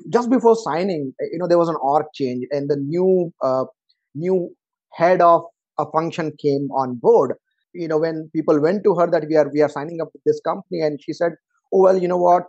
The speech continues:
Uh, this company is just too small right now. They are just two years old." And I'm like, "How does it matter?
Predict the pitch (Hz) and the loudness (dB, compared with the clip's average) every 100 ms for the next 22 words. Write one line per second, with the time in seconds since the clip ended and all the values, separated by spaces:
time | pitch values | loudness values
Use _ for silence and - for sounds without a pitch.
0 | - 165 165 156 160 147 156 151 147 143 | -2 -2 -2 -4 -4 -4 -2 0 0 -4
1 | - _ _ _ _ - 147 147 - - | -20 _ _ _ _ 0 0 0 -14 -6
2 | 131 - - 226 175 120 127 113 117 110 | -6 -4 -2 0 2 0 -4 -6 -6 -2
3 | 135 135 139 - 139 139 135 - _ _ | -2 0 -4 -4 0 0 0 -4 _ _
4 | _ - 208 208 185 185 196 - _ _ | _ -2 2 2 0 0 -2 -4 _ _
5 | _ _ - 269 262 208 208 247 135 | _ _ -4 0 0 -2 -6 -4 -8